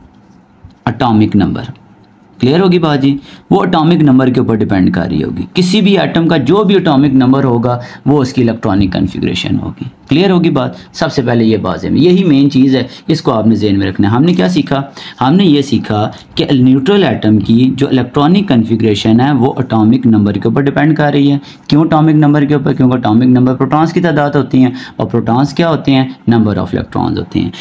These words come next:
ठीक है, ये basic एक बात है, इसको भी जहन में रख लेनी है आपने। जब आप ये सीख चुके हो, अब आपके लिए electronic configuration करना मुश्किल नहीं, क्योंकि आपने rules पढ़े हुए हैं,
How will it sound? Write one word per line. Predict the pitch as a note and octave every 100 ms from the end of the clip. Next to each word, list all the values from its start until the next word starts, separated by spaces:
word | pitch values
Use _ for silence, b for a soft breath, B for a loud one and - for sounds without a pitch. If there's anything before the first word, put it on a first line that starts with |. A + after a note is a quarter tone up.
| B
ठीक | - E3+
है, | F3+
ये | A2+ G#2 E3+
basic | E3 C3 B2+ B2+
एक | B2+ A2
बात | A2 G2+ F2+
है, |
इसको | - -
भी | C3
जहन | B2 C3
में | C3+
रख | C3 A#2+
लेनी | A#2+ A#2+ A#2+
है | A2+
आपने। | G#2+ G#2+ G#2 B B B B2
जब | A#2+
आप | A#2 A2+
ये | E3
सीख | F3+ E3+
चुके | F3 D#3+ D#3+
हो, | B2+
अब | - C#3+
आपके | C3 A2+ B2+
लिए | A#2
electronic | A2 - A2 G#2+
configuration | G2+ G2 G#2 G2+ A2 G2
करना | F#2 B2+
मुश्किल | A#2 G2 - F#2+
नहीं, | F2+
क्योंकि | F2+ C#3 D3
आपने | C#3+ D#3
rules | A#2+ D#3+ E3+
पढ़े | B2 A2
हुए | G#2+ G#2+
हैं, | G#2